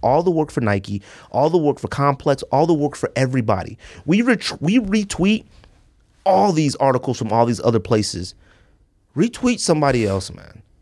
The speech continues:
We're doing their job. They get the thousands of retweets because we're doing it. It ain't, it ain't other blogs retweeting them. No, no, no. Thousands of us are retweeting sneaker shopping. Thousands of us are watching that, going to the website. Thousands of us are doing that.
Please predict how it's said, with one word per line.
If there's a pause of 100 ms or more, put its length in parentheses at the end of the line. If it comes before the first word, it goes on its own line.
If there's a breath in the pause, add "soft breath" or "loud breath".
We're
doing
their
job.
They
get
the
thousands
of
retweets
because
we're
doing
it. (560)
It
ain't,
it
ain't (1000)
other
blogs
retweeting
them. (400)
No,
no,
no. (180)
Thousands
of
us
are
retweeting
sneaker
shopping. (420 loud breath)
Thousands
of
us
are
watching (340 loud breath)
that,
going
to
the
website.
Thousands
of
us
are
doing
that.